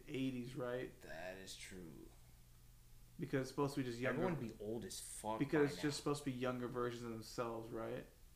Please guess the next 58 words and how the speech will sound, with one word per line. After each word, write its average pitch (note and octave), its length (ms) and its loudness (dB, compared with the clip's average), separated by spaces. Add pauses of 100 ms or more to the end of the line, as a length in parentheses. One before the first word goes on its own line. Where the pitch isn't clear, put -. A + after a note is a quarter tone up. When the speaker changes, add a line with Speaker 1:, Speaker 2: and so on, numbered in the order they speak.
(640)
Speaker 1:
'Cause C3 140 2
it's F2+ 80 2
the E2 40 0
Speaker 2:
Yeah. - 60 -2
Speaker 1:
same C3 180 2
people, B2+ 200 2
just A2+ 140 0
younger. A2+ 480 -2
So, A2+ 180 -4
like, A2 180 -4
the, A#2 160 -2 (1120)
and C3 140 -4
then A#2+ 100 -2
they A#2+ 100 -2
all A#2+ 300 0
die A2+ 320 6
with A2+ 180 0
a - 200 -4
last B2 360 -2
stand, A#2+ 420 -4 (200)
and D3+ 80 -4
then F#3 100 0
Speaker 2:
Mm-hmm. A#2+ 220 -2
Speaker 1:
Logan's C3+ 500 6
modern A#2+ 500 4
day, A#2 200 0
and A#2+ 80 -2
everyone's A#2+ 380 -4
dead. B2 460 -2 (360)
Speaker 2:
Mm-hmm. F#2 320 -8 (220)
Speaker 1:
So B2+ 80 0
I - 20 0
guess C3+ 160 4
you C3+ 80 2
can't C#3 360 4
use A#2+ 260 -2
those A2+ 180 0
people, - 340 -4
but F3+ 160 2
you A3 60 0
can B3 140 -2
make A#3+ 160 -2
them A#3 140 -2
variants G#3+ 420 0
of F#3+ 60 -6
each F#3 180 -2
other, F#3+ 180 0
and F3+ 100 4
that's F3+ 160 4
like E3+ 140 -2
that. E3+ 180 0
Boom, D3 200 0
you, B2 100 -6
Speaker 2:
That B2 80 -8
Speaker 1:
never G#3 120 -4
Speaker 2:
is G3+ 60 -2
Speaker 1:
mind. - 120 -4
Speaker 2:
true. D#3 240 -4